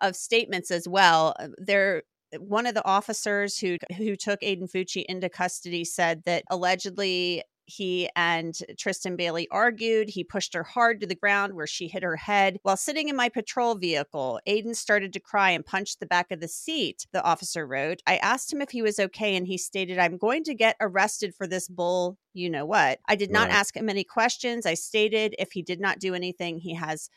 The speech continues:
Speaker 1: nothing to worry about." What do those statements tell you?
Speaker 2: Well, from the beginning, those are reus justi statements. Those are statements that he makes,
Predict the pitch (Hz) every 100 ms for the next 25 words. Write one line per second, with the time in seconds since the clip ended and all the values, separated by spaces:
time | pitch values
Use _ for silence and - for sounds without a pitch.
0 | _ _ 180 202 208 - 202 196 - -
1 | 202 165 170 165 139 107 71 90 - 196
2 | 233 269 302 226 202 196 190 - - -
3 | - 190 - 151 - - - 160 156 139
4 | 85 85 - 117 113 139 131 120 104 123
5 | 127 110 110 101 107 110 107 - - 101
6 | - 104 95 - 107 110 78 - - -
7 | - 101 101 98 90 - 113 107 98 -
8 | 95 - 107 101 101 113 107 - -